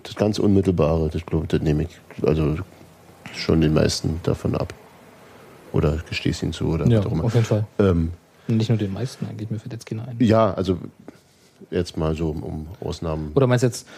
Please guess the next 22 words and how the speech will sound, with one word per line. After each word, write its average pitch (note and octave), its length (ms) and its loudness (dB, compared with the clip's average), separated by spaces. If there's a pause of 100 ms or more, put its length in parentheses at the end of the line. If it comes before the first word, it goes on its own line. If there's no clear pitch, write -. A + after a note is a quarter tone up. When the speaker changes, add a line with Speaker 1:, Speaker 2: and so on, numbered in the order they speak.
(160)
Speaker 2:
den B2 120 4
meisten A#2+ 380 4
Fußballern A#2+ 420 0
generell? G#2+ 480 -2
Speaker 1:
Auch A2+ 200 2
generell F#2+ 340 4
den E2+ 120 4
Speaker 2:
Ja. E2 80 4
Speaker 1:
meisten G2+ 160 0
Fußballern. - 420 -8
Speaker 2:
Ja. - 720 -12
Speaker 1:
Also F2 220 0
mag F2+ 240 4
sein, F2+ 200 4
dass F2+ 100 4
es F2+ 60 -4
irgendwie F2 360 0
wirklich F2+ 240 0
so F2+ 100 -2
völlig F2 440 -2
eiskalte, F2 600 -2
abgezockte E2+ 800 -4